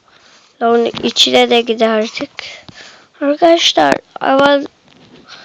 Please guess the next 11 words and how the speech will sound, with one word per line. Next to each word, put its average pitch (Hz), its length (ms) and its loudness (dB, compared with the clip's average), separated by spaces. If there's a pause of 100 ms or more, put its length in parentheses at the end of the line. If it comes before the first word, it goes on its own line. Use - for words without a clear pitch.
(140)
havadaki 285 800 2
bulutlarda 302 720 2
şey 311 360 4
varmış. 233 680 0 (1500)
Chestler 285 920 2
varmış. 269 540 0 (800)
Öyle 294 320 4
bir - 100 -6
şey 302 320 6
varsa 311 500 4 (640)
yorumlara 294 760 2